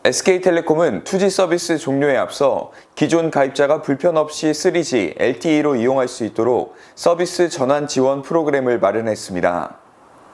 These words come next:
서비스 전환 지원 프로그램은 삼십만 원 단말 구매 지원금과 이십사 개월간 매월 요금 일만 원 할인, 이십사 개월 동안 매월 사용 요금제 칠십 퍼센트 할인 중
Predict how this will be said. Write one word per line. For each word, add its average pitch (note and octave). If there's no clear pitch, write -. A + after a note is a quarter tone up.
서비스 F#3
전환 D#3
지원 D3
프로그램은 C3+
삼십만 F3+
원 E3
단말 D3
구매 C#3
지원금과 A#2
이십사 A#2+
개월간 C3+
매월 C3
요금 C3+
일만 B2
원 B2+
할인, B2
이십사 B2
개월 C#3+
동안 B2+
매월 C3+
사용 E3
요금제 A2+
칠십 F3
퍼센트 D3+
할인 D3
중 B2